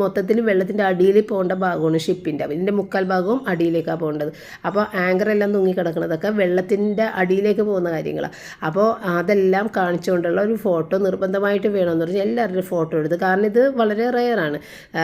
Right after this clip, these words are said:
ക്യാപ്റ്റൻ്റെ ഈ ഒരു ക്യാപ്റ്റനായ ഈ ലൈഫിൽ, ആ, ആ, ഇതുവരെയും ഡ്രൈ ഡോക്ക് വന്നിട്ടില്ല. ഏറ്റവും ആദ്യത്തെ ഡ്രൈ ഡോക്കാണ്. പക്ഷേ നമ്മുടെ റയൻ കൊച്ചിന് ഇത് രണ്ടാമത്തെ ഡ്രൈ ഡോക്കാണ്. ഏതായാലും, ആ, വളരെ സമാധാനപരമായി ഡ്രൈ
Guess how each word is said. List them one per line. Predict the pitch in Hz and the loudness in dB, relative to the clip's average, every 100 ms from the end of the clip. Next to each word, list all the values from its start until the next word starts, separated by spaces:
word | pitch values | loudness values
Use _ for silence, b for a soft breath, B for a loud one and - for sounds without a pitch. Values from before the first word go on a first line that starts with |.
| 160 | 0
ക്യാപ്റ്റൻ്റെ | 185 185 202 208 226 233 | 0 2 2 2 2 2
ഈ | 233 | 4
ഒരു | 226 226 | 4 4
ക്യാപ്റ്റനായ | 226 214 214 214 196 202 247 247 208 | 0 0 0 2 2 2 2 0 0
ഈ | 208 | 2
ലൈഫിൽ, | 214 196 196 208 226 294 - 220 | 4 2 2 0 0 -2 -4 -4
ആ, | 208 196 202 202 196 | 0 2 0 -2 -2
ആ, | 190 208 202 | 0 0 2
ഇതുവരെയും | 214 233 240 254 285 220 | 4 8 8 8 2 0
ഡ്രൈ | 190 170 | 0 0
ഡോക്ക് | 170 175 | 0 -2
വന്നിട്ടില്ല. | 175 156 170 175 | -2 0 0 2
ഏറ്റവും | 196 240 | 2 0
ആദ്യത്തെ | 226 185 196 185 | -2 -2 -4 -2
ഡ്രൈ | 185 170 | -2 -2
ഡോക്കാണ്. | 156 156 151 | -4 -4 -6
പക്ഷേ | 156 180 170 | -2 0 0
നമ്മുടെ | 160 190 247 | 0 -2 -2
റയൻ | 226 208 | 0 0
കൊച്ചിന് | 208 220 190 | -2 -2 -2
ഇത് | 208 208 - | 0 -4 -2
രണ്ടാമത്തെ | 160 165 165 165 160 165 | -4 -4 -4 -6 -6 -8
ഡ്രൈ | 165 156 | -6 -6
ഡോക്കാണ്. | 147 - - B B - 208 | -8 -10 -14 B B -2 2
ഏതായാലും, | 220 196 175 185 - - 208 | 4 4 2 0 -2 -4 -2
ആ, | 190 196 | 0 2
വളരെ | 196 202 214 - | 2 0 -4 -4
സമാധാനപരമായി | 214 196 185 196 196 214 202 170 160 208 254 | -4 0 0 2 0 0 0 -2 0 -2 -2
ഡ്രൈ | 202 | 0